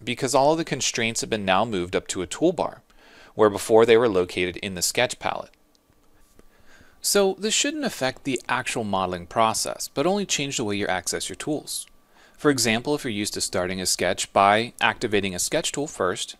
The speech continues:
you can still do that with shortcut keys or the marking menu. So notice that we still have our sketch tools.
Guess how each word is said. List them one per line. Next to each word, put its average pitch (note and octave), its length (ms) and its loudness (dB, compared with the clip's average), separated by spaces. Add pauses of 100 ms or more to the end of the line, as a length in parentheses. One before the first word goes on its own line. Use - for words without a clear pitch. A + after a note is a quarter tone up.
you D#3+ 100 -8
can F3+ 120 -2
still G#3 240 0
do G3 140 0
that F3+ 140 2
with E3 100 -4
shortcut D3 480 0
keys A#2+ 420 -2
or C3 180 2
the D3+ 80 0
marking G#2 420 0
menu. G2 360 -4 (1080)
So B2 200 0
notice A2 380 6
that G#2 320 6
we B2 200 -6
still G2+ 360 2
have F#2+ 300 2
our F#2+ 120 2
sketch - 360 0
tools. A2+ 400 -4